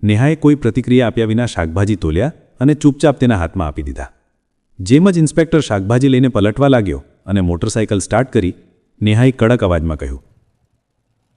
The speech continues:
"ઊભા રહો. આપે અત્યાર સુધી શાકભાજીના પૈસા નથી આપ્યા.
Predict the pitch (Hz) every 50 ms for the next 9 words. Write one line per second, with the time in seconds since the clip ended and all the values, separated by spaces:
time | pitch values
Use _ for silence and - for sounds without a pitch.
0 | _ _ _ _ _ - 101 104 117 104 90 78 73 69 - - _ _ _ _
1 | _ _ _ _ _ _ _ _ _ _ _ _ _ - 104 101 104 - 117 98
2 | - - 127 123 120 - 131 139 131 - 95 90 87 90 110 113 120 123 123 117
3 | - 101 104 101 - 123 107 98 90 - 104 82 78 - 73 67 69